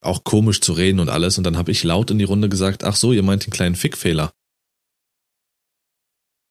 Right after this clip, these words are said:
Und dann sind sie alle auf. „Und so kannst du nicht reden und, ah, so kannst du in Berlin reden, aber nicht hier und bla.“ Also ich war dann in Thüringen, äh, und hin und her.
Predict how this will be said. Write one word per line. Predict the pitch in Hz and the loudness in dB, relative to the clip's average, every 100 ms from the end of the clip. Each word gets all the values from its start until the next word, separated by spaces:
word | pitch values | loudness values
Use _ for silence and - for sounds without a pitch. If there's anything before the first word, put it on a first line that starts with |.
| _ _ - | _ _ 2
Und | 123 | 4
dann | 113 | 4
sind | 107 101 | 4 2
sie | 87 | 2
alle | 95 67 | 2 0
auf. | 80 - | -2 0
„Und | 131 131 123 | 2 4 2
so | 107 | 2
kannst | 117 127 | 2 4
du | 127 | 4
nicht | 120 - | 2 2
reden | 131 151 147 147 143 | 4 4 4 2 2
und, | - 123 113 - - - - _ | 0 0 0 -4 -12 -18 -20 _
ah, | 123 139 143 147 | -2 2 2 2
so | 127 | 2
kannst | 131 135 123 | 2 2 4
du | |
in | 123 | 2
Berlin | 117 123 165 | 4 4 2
reden, | 147 143 143 131 | 2 2 2 2
aber | 117 117 | 2 2
nicht | 120 - | 2 0
hier | 147 160 151 151 | 2 2 4 2
und | 123 113 | 2 0
bla.“ | 113 | 0
Also | 90 82 | 0 0
ich | 80 | 0
war | 82 | 0
dann | 80 78 | 0 -2
in | 78 | -4
Thüringen, | - 107 113 113 104 | -2 0 2 0 0
äh, | 90 90 90 - _ _ | 0 0 -2 -6 _ _
und | 104 | 2
hin | 113 135 | 4 4
und | 131 | 4
her. | 123 | 4